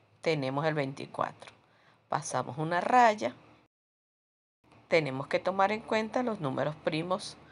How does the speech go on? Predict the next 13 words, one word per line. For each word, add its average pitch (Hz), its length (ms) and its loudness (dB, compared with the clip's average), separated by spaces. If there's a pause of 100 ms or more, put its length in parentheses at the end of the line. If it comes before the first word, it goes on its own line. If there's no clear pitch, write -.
(300)
el - 260 -10
dos, 165 500 4
el 110 260 0
tres, 156 500 0 (100)
el 120 160 -4
cinco, 151 760 -4
el 123 180 -4
siete, 180 680 -2 (320)
en 180 240 2
ese 220 380 4
orden. 139 380 6 (240)
Entonces 160 440 0
decimos, 147 560 -4